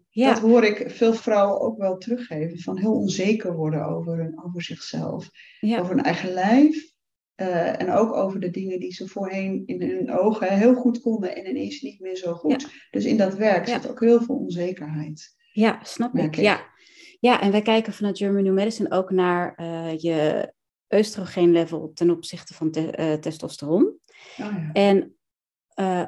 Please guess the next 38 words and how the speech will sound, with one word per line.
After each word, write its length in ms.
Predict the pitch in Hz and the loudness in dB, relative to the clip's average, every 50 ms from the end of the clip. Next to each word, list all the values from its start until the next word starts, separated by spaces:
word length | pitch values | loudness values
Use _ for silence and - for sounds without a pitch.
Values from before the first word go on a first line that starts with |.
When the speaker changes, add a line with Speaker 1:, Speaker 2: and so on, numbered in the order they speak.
| - | -2
Speaker 1:
als 300 | - 190 190 185 180 - | 0 0 0 0 0 -2
je 240 | - 190 175 - - - | 0 0 0 -2 0 2
oestrogeen 580 | - 220 226 - 220 202 - 208 190 180 - | 4 4 4 2 -2 -4 -2 0 -2 -2 0
afneemt, 840 | - 180 254 277 - - 175 165 156 156 165 220 302 311 - - _ _ _ | 0 0 0 0 0 0 2 2 2 2 2 2 0 -2 -2 -12 _ _ _
zal 240 | _ - - 180 180 | _ -6 -4 -2 0
je 100 | 180 175 | 0 -2
testosteron 680 | 175 185 175 - - 180 175 - - 185 196 196 190 - | -4 -6 -8 -6 -6 -8 -8 -6 -6 -2 0 0 2 2
een 120 | 185 180 | 0 2
andere 360 | - 175 202 247 226 190 180 | 4 4 6 6 4 2 -2
functie 380 | - - 233 277 339 330 - 226 | -2 4 6 6 6 4 2 -4
krijgen 420 | - 180 165 160 165 - - - | 0 2 2 2 0 -2 -6 -6
ook 280 | - 165 165 160 160 - - | -2 -2 -2 -2 -4 -8 -4
in 180 | 180 185 196 | 0 2 2
jouw 180 | 175 165 160 165 | 4 4 2 2
lijf. 540 | 160 185 202 160 - - - 285 285 - _ _ - - - - - - _ | 2 2 2 0 0 -2 -2 -4 -6 -8 _ _ -20 -20 -20 -20 -20 -16 _
Dus 180 | - 196 185 - | -2 -2 0 0
je 60 | 208 | 0
Speaker 2:
Mhm. 80 | - 226 | 0 2
Speaker 1:
gaat 300 | 240 226 240 262 262 220 | 2 2 2 2 2 0
ook 100 | 196 185 | 0 2
letterlijk 560 | 180 185 220 277 359 - - 311 330 320 320 | 2 2 4 4 2 2 0 0 0 0 2
op 140 | - 240 240 | 0 0 0
een 120 | 226 - - | -2 -2 0
andere 340 | - 262 320 330 294 247 | 4 6 6 6 6 4
manier 400 | 214 196 190 185 180 175 170 165 | 2 2 2 2 4 2 2 2
denken. 480 | 170 240 302 339 285 - - 147 147 - | 2 4 6 6 6 4 0 -6 -12 -8
Dus 280 | - 190 190 - - - | -8 -8 -8 -6 -2 2
ook 160 | 220 226 220 | 2 4 4
Speaker 2:
Mhm. 100 | 220 208 | 4 2
Speaker 1:
conflicten 600 | 196 190 196 220 254 285 330 330 - - 220 196 | 2 0 0 2 2 2 2 2 0 -4 -2 -2
die 100 | 214 208 | 0 -2
je 100 | 202 190 | -2 -2
vroeger 400 | - - - 302 302 - 220 - | -4 -4 -4 -4 -4 -2 -4 -4
op 120 | - 185 - | -4 -4 -4
de 100 | 165 - | -4 -2
ene 300 | 196 214 269 320 320 294 | 2 4 6 8 8 8
manier 300 | 247 220 202 185 180 - | 6 4 4 2 0 0
aanpakte, 840 | - 214 269 294 277 - 151 147 151 - - - 156 175 233 311 | -2 -2 -2 -2 -2 -4 -6 -8 -8 -12 -12 -8 -4 -4 -4 -4